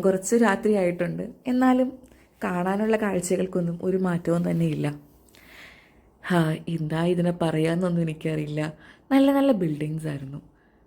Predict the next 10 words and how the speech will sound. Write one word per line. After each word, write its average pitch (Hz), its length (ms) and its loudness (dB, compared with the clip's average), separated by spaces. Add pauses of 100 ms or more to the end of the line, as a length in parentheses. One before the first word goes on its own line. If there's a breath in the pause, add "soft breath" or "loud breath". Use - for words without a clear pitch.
(140)
നമുക്ക് 180 280 0
അവിടെ 180 180 0 (100)
പോയി 180 240 2
കഴിഞ്ഞ് 175 280 2
കഴിഞ്ഞാൽ 165 320 0 (440 loud breath)
ഒരുപാട് 220 380 6 (120)
ടൈം 202 240 0
അവിടെ 190 140 0
സ്പെൻഡ് 180 340 -2
ചെയ്യാൻ 160 240 -2